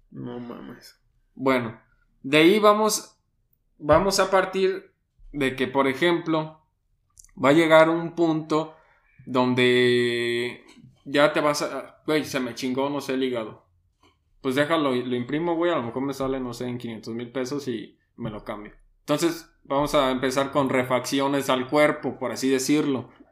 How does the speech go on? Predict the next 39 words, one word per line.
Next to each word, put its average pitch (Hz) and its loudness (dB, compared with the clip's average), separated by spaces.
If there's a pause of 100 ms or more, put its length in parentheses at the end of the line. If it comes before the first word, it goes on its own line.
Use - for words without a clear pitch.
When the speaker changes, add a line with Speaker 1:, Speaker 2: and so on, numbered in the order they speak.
(220)
Speaker 2:
Antes 160 6
de 185 6
brincar 147 4
a 185 4
una 185 2
clonación 139 -2
como 147 -4
tal 135 0
de 143 2
la 139 0
persona. 147 -4
Entonces - -10
vamos 160 0
a, - -2
vamos 165 0
a - -8
estar 165 -2
en 170 -2
ese 170 -2
punto 170 -4
donde, 147 -2
güey, 190 -4
se 196 -6
me 180 -6
chingó, 170 -8
ah, 240 -10
me 254 -6
lo 190 -6
cam-, 202 -6
ah, 226 -8
es, 185 -12
me 170 -10
lo 156 -6
cam-. 196 -2 (440)
Y 143 -4
por 170 4
ese 196 4
simple 208 0
hecho, 208 -2